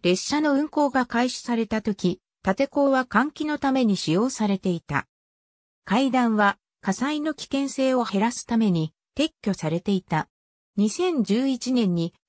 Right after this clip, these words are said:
路線改良工事のために閉鎖されていた間に、コンクリート製の基礎が立て坑の底付近、線路よりは上に構築された。このスペースは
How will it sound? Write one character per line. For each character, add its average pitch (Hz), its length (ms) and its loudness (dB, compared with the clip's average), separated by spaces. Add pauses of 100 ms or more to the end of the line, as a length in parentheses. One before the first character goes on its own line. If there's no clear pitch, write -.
(120)
路 165 140 0
線 311 260 -2
改 269 280 -2
良 269 240 2
工 294 260 0
事 233 160 2
の 196 100 2
た 196 140 0
め 220 140 2
に 185 120 2
閉 202 220 0
鎖 269 180 -4
さ 262 120 0
れ 254 120 2
て 240 140 0
い 226 80 0
た 165 180 0
間 175 280 0
に、 165 200 -2 (280)
コ 233 120 0
ン 302 100 -2
ク 294 120 -4
リ 294 220 -2
ー - 20 -12
ト 269 140 -2
製 269 240 0
の 254 120 0
基 - 100 -14
礎 - 220 2
が 170 260 2 (240)
立 185 160 -2
て 277 100 0
坑 285 200 -2
の 277 100 -2
底 247 280 0
付 - 180 -8
近、 165 260 2 (220)
線 320 340 -4
路 240 140 2
よ 196 100 4
り 170 120 0
は 156 140 2
上 196 180 0
に 220 140 0
構 220 220 0
築 - 260 -10
さ 185 140 0
れ 170 120 -2
た。 - 240 -4 (500)
こ 202 140 0
の 302 140 2
ス - 140 -6
ペ 294 180 -2
ー - 20 -4
ス - 160 -6
は 180 260 0